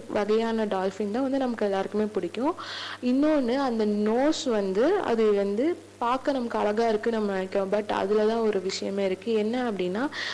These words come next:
அதோட எதிரி, அதாவது அதுக்கு இதோட பெரிய விலங்குகள் இந்த ஷார்க்கு அதெல்லாம் வந்து இதை வந்து தாக்க வரையில அதை வந்து ஒரு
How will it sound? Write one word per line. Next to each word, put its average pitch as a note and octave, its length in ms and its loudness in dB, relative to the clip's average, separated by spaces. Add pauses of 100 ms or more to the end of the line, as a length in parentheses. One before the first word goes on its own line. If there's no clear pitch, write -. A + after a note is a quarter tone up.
(160)
அதோட A#3+ 520 4
எதிரி, A#3 400 0
அதாவது G#3+ 400 0
அதுக்கு A3 380 0
இதோட A3+ 400 2
பெரிய A#3 240 2
விலங்குகள் G#3 540 0
இந்த G3 200 -2
ஷார்க்கு G3 680 -2 (800)
அதெல்லாம் A3 420 2
வந்து G3 320 -2
இதை G#3+ 140 0
வந்து G#3+ 220 -2
தாக்க G#3+ 380 -2
வரையில F#3+ 480 2
அதை G#3 220 2
வந்து G#3 280 2
ஒரு G3+ 220 2